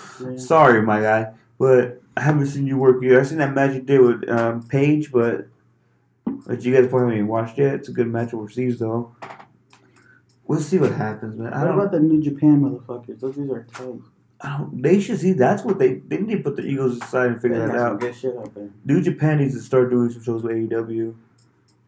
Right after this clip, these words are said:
Speaker 1: Some.
Speaker 2: Just a match of wrestling. Like, just, okay, we can't match with, even if it's not competition, if we can't do the best storyline wise, let's at least get some good fucking wrestling.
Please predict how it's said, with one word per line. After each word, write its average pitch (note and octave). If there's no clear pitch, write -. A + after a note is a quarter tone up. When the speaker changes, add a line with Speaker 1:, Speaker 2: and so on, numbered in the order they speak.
Speaker 1:
Some. G#2+
Speaker 2:
Just B2+
a C#3
match A#2+
of A2
wrestling. B2+
Like, A#2
just, C3
okay, B2+
we C3
can't C3+
match B2+
with, G#2+
even G3
if E3+
it's D#3
not D#3+
competition, A#2
if A#2+
we D3+
can't D3
do C#3
the B2
best B2
storyline C#3
wise, F3
let's D3+
at B2+
least D3
get C3
some A2+
good A#2+
fucking A#2
wrestling. A2+